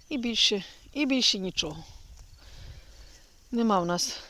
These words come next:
А, ще одна коняка, то вона теж рідко де в поле виходить. Ні, дві коняки є на вулиці, але вони теж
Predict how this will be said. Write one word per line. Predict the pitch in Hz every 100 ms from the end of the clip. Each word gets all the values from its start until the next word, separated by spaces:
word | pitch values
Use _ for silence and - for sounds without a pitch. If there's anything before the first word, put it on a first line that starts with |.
| - -
А, | 240 208
ще | 269
одна | 240 214 214
коняка, | 233 247 294 - 247 - -
то | 339
вона | 320 233
теж | 254 220 214 185 - - - - - - - - - - -
рідко | 269 285 - 247
де | 226
в | 220
поле | - 220 214
виходить. | 220 - 311 240
Ні, | 233 247
дві | 208 294
коняки | - 202 196 165 190
є | 185
на | 180 175
вулиці, | 170 170 175 -
але | - 311
вони | 330 330
теж | - 320 285